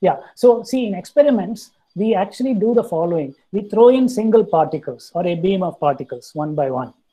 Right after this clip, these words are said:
Hmm? What we have described right now does not describe such a situation, because here we are saying the particle is equally likely to be found everywhere. What, what we have described are the so-called energy eigenstates.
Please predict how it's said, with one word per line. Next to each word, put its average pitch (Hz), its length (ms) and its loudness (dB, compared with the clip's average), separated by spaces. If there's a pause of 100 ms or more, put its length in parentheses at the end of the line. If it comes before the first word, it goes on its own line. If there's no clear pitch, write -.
(120)
Hmm? 254 160 -4 (1700)
What 220 240 4
we 269 80 4
have 247 160 8
described 220 400 6
right 190 260 4
now 196 220 0
does 175 260 0
not 226 240 0
describe 196 380 2
such 185 220 -2
a 165 60 -2
situation, 147 600 -8
because 233 300 -2
here 262 280 6
we 226 120 6
are 220 80 2
saying 220 240 -2
the 226 80 2
particle 190 420 2
is 226 160 0
equally 208 320 0
likely 190 320 0
to 196 80 -6
be 190 100 -2
found 170 320 -4
everywhere. 139 460 -2 (720)
What, 226 380 2
what 226 460 4
we 233 160 0
have 240 200 2
described 214 440 0
are 196 140 2
the 190 100 -6
so-called 208 500 0
energy 196 680 -2
eigenstates. 156 920 -2